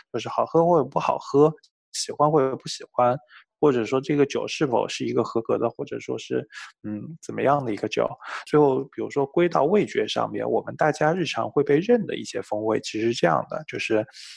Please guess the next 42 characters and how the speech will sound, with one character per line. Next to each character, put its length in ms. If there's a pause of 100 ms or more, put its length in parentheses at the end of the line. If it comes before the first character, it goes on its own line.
(140)
一 80
种 220
呢， 120
比 120
如 120
说 220
是 300
一 140
个， 380 (380)
比 80
如 160
说 200
它 280
谷 220
物 180
带 180
来 140
的 80
一 60
些 120
味 220
道， 240 (240)
那 100
么 180
它 180
可 180
能 160
会 220
有 120
一 60
些 300
更， 420
就 140
谷 220
物 40
味 140
道 180
的 80
一 80
个 120
高 280 (120)
低， 280